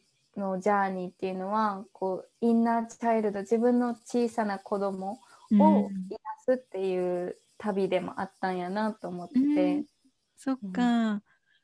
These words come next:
Speaker 2: そっかそっか。じゃあ、アートで表現しながらも、自分の内側もこう癒していくような、と、
Speaker 1: うん。
Speaker 2: あの、自分の内側と向き合っていくような、そういうジャーニーもあった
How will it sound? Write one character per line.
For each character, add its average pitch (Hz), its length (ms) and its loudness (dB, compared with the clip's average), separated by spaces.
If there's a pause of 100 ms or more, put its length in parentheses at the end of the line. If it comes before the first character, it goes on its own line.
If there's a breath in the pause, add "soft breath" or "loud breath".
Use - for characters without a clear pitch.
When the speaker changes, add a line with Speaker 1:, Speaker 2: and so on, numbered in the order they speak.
(280)
Speaker 2:
そ 214 120 -4
っ - 60 -10
か 196 140 -4
そ 208 120 -6
っ 202 140 -6
か。 190 300 -2 (480 soft breath)
じ 220 100 0
ゃ 208 180 2 (320 soft breath)
あ、 233 180 6
ア - 20 -
ー - 80 0
ト 185 420 0 (340)
で 285 220 4 (120)
表 226 320 2
現 214 80 0
し - 80 -4
な 226 120 2
が 285 100 -2
ら 302 120 0
も、 320 180 2
自 220 160 2
分 277 180 4
の 320 80 4
内 320 220 2
側 311 220 4
も 302 200 4
こ 240 140 -2
う - 40 0
癒 202 220 0
し - 60 -6
て 196 120 0
い 185 60 -2
く - 120 -2
よ 185 120 0
う - 40 -2
な、 294 240 -6 (280)
と、 262 120 2
Speaker 1:
う - 20 -2
ん。 247 40 -2
Speaker 2:
あ 240 40 -4
の、 196 140 -2
自 185 160 0
分 220 120 2
の 226 80 2
内 233 140 -4
側 269 160 -2
と 359 100 0
向 214 160 6
き 214 120 0
合 202 60 2
っ - 20 -2
て - 140 -4
い 185 60 -4
く - 100 -10
よ 175 60 -4
う 175 40 -6
な、 196 80 -4
そ 214 140 -4
う 208 60 2
い 220 100 4
う - 80 0 (340 loud breath)
ジ 214 100 2
ャ 196 80 6
ー 190 60 4
ニ - 180 -4
ー - 20 -10
も - 160 -14
あ 180 100 -4
っ - 120 -12
た - 280 -12